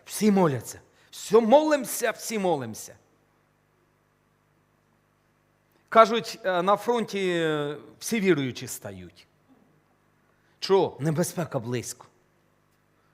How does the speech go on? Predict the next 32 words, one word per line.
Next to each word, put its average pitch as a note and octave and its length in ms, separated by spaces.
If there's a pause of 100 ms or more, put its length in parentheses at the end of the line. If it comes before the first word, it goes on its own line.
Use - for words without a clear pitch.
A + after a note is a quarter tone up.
(340)
І G3 100
ти A#3 180
розумієш, G#3+ 500
в A#2 40
будь-яку F#3 440
мить C#4 320
ти G#3 100
можеш G3 360
уже E3+ 360 (320)
не F#3 160
тут G3 260
бути, F#3 400 (180)
а C#3 100
там. G2+ 340 (2500)
Але G3+ 200
чи A#3+ 220
робить D4+ 400
це A#3 260
нас A#3 480
щирими B3 420
християнами? G#3+ 800 (160)
Багато C4 360
людей C#4+ 220
мають A#3+ 260
Біблію G3 400
вдома C3 440 (120)
і E3+ 60
кажуть: A3 260
«Я F4 80
теж E4+ 220
колись G#3+ 320
читав». - 520